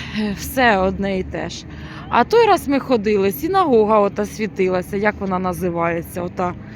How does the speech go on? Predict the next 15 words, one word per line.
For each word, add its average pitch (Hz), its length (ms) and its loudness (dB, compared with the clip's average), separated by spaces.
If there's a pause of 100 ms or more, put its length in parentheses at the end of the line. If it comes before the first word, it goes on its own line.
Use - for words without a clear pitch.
(440)
е, 165 400 0
ну, 226 260 0 (920)
підсвічник 226 720 -2
отой 190 360 -2 (800)
євр-, 214 360 0
єврейський. 190 840 0 (680)
А 220 120 -2
в 214 60 -2
цей 349 240 -2
раз 285 260 -2
ось 233 80 -8
така 226 400 -6 (920)
лошадка 156 640 -8
така 160 300 -12
гарна. 165 520 -8